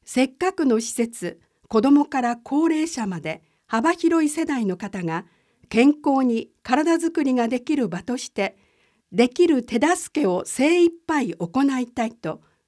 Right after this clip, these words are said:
熱心に話してくれました。薄山や昭和新山を望みながらのトレーニングは、なかなか気分が良いもの。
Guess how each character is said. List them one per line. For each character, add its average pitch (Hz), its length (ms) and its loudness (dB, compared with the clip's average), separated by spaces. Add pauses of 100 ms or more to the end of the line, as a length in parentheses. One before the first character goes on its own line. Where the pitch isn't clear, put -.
熱 311 280 0
心 294 200 4
に 220 120 4
話 240 320 0
し - 40 -20
て 185 120 -4
く 202 120 -8
れ 196 120 -4
ま 185 120 -6
し - 140 -14
た。 - 220 -10 (1500)
薄 262 240 0
山 226 260 0
や 190 160 0
昭 294 320 0
和 311 160 0
新 285 300 2
山 202 260 0
を 160 100 0
望 175 320 0
み 254 100 0
な 233 120 -4
が 214 100 -6
ら 214 120 -4
の 202 100 -2
ト 220 160 -6
レ 269 200 0
ー - 20 -
ニ 208 160 0
ン 156 140 -2
グ - 20 -6
は、 156 200 -6 (480)
な 165 140 -4
か 240 140 -6
な 240 160 -4
か 220 180 -6
気 302 180 0
分 294 220 4
が 208 100 -2
良 247 180 -2
い 220 80 -4
も 165 120 -6
の。 147 220 -8